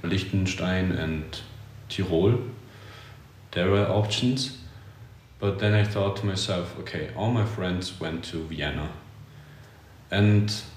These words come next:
I want to make the experience to go as far away from home and be completely on my own." I just thought that it was a very important experience to make. I didn't know exactly why,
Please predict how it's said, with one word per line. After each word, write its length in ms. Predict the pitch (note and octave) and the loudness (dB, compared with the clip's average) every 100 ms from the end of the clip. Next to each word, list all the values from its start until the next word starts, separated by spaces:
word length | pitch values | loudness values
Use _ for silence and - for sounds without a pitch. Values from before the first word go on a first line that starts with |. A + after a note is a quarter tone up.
| - - - - - - - | -18 -20 -20 -20 -20 -10 0
I 180 | G#2+ | 4
want 220 | A2+ A2 G#2+ | 6 6 4
to 100 | G#2 | 2
make 200 | G2+ - | 0 -2
the 60 | |
experience 580 | G2 - - G#2+ G#2 G#2 - | -4 -4 -2 0 2 0 -6
to 120 | - | -10
go 260 | G2 G#2 G#2 | 2 4 4
as 140 | G2+ | 0
far 460 | - G2+ G#2+ G#2+ - G2 | 2 4 4 2 -2 -4
away 500 | F2+ F#2+ F#2 F#2 G2 | -2 0 2 0 -4
from 280 | - F2+ F2 | -6 -4 -2
home 520 | F2+ F2+ F#2 A2 A2 - - | 0 0 0 -2 -4 -6 -14
and 360 | E2+ E2 F2 F2 - | -8 -4 -2 -4 -8
be 360 | G2 F#2 F#2 F#2 | -4 -2 0 -2
completely 460 | - F#2+ G#2+ G#2 F2+ | -4 -2 -2 -4 0
on 200 | G#2 A2+ | 4 6
my 180 | F#2 | 4
own." 340 | F2 F2 G2+ G#2 - - - - - - - - - - | 2 2 2 0 -4 -12 -16 -18 -18 -20 -20 -20 -20 -8
I 120 | G2+ | 0
just 240 | G#2 A2+ G#2 | 2 2 2
thought 260 | G#2+ G#2 F#2 | 4 4 2
that 220 | F2 F2+ | -2 -2
it 220 | F#2 - | -4 -2
was 400 | F2+ F2 - - - - - - - | 0 0 -2 -6 -14 -20 -20 -20 -6
a 40 | |
very 180 | F#2+ F#2 F2+ | 0 2 2
important 420 | F#2 F2 F2 F2 | 2 0 0 -4
experience 500 | - - F2 E2+ - | -8 -4 -2 -2 -2
to 60 | E2 | -4
make. 320 | E2 A2 - - - - - - | -4 -6 -8 -16 -20 -20 -20 -10
I 60 | F2+ | -4
didn't 240 | G2 G#2+ | 2 6
know 260 | G#2+ G2 G2 | 6 6 2
exactly 460 | F2+ G2 F2+ - E2+ | -2 -2 -2 -2 -4
why, 360 | D#2 E2+ G#2+ | -2 0 0